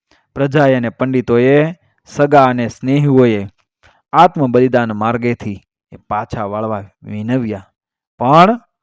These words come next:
આ તો રાજર્ષિ. પોતાના નિર્ણયમાં મેરુ જેમ એ અડગ રહ્યા અને સમજાવવા આવનાર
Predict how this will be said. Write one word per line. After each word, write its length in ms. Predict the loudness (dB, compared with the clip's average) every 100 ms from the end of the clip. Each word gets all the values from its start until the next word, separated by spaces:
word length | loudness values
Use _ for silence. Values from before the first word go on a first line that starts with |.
| _ _ -10
આ 120 | -10
તો 180 | -8 -8
રાજર્ષિ. 640 | -8 0 0 0 -12 -18 _ _ _ _ _ _ _ -12
પોતાના 340 | -10 -8 -10
નિર્ણયમાં 540 | -6 -2 0 0 -2
મેરુ 400 | -4 2 6 6
જેમ 280 | 4 0 -4 -12 _ -10
એ 80 |
અડગ 400 | -8 -2 0 0
રહ્યા 360 | 0 -6 -8 -12 _ _ _ _ _ _ _ _ -10
અને 160 | -8
સમજાવવા 580 | -2 0 4 8 8 10
આવનાર 680 | 8 8 8 8 8 6